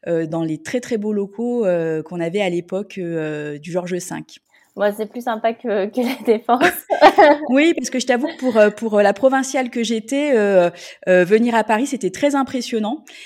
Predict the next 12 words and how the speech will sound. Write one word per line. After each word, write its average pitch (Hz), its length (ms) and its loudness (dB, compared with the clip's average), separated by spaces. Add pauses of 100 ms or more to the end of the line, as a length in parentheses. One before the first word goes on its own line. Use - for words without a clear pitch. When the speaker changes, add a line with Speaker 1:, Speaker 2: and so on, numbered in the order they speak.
(140)
Speaker 1:
Et 202 140 -2
le 233 120 2
matin, 254 600 -2
euh, 180 460 2
passer 208 320 -2
devant, 208 380 -2
euh, 180 60 2
l'Arc 226 300 0
de 220 160 -4
Triomphe 233 640 -6
et, 214 260 0
euh, 180 120 2